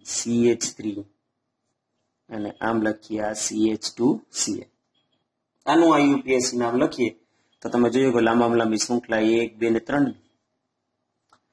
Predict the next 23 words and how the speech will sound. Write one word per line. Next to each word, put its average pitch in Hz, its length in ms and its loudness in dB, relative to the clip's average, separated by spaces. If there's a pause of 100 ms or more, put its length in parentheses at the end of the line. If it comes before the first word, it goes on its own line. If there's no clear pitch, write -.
(200)
જેમાં 123 560 2
પેલા 135 300 2
ઉપર 135 300 0
કોણ 139 280 0
છે? 120 320 0
તો - 180 -12
કે 117 180 -14
ક્લોરો. 127 460 -6 (1080)
આ 175 160 4
જ 185 100 2
નામ 185 240 4
પણ 143 120 0
એમાં 147 220 4
આ 147 40 2
એક 156 200 0
એચ 156 140 -2
કાઢીને 139 340 0
સી 139 180 0
એચ 147 80 -2
થ્રી 123 120 0
વધારે 123 280 2
લગાવેલું 107 360 -4
છે. - 180 -20